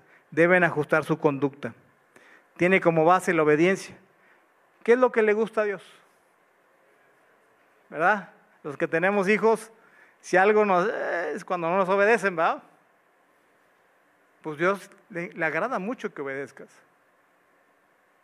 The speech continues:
Es parte de una disciplina militar.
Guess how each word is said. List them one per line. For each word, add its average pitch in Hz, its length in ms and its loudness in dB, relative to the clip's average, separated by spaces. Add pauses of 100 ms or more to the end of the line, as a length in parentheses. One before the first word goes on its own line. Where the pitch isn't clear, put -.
(880)
Es - 160 -12
parte 214 380 -4
de 180 80 -6
una 175 140 -6
disciplina 143 500 -14
militar. - 340 -20